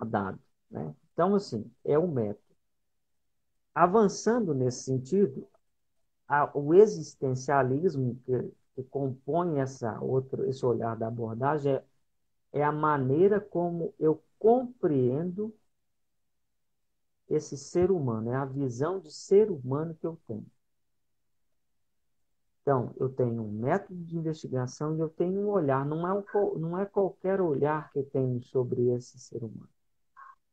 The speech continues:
É um olhar que passa e é atravessado por aquilo que eu entendo como existência.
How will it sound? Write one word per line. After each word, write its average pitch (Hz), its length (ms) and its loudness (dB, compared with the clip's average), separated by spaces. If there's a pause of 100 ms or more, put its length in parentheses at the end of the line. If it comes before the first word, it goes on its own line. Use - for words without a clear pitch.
(400)
É 143 60 -2
um 143 140 2
olhar 139 480 2 (280)
que 135 280 -6 (300)
passa 175 640 -2
e 143 120 2
é 151 60 4
atravessado 147 840 -2
por 156 180 -2
aquilo 180 440 -4
que - 80 -10
eu 170 100 -6
entendo 160 360 -6
como 160 300 -4
existência. 165 960 -6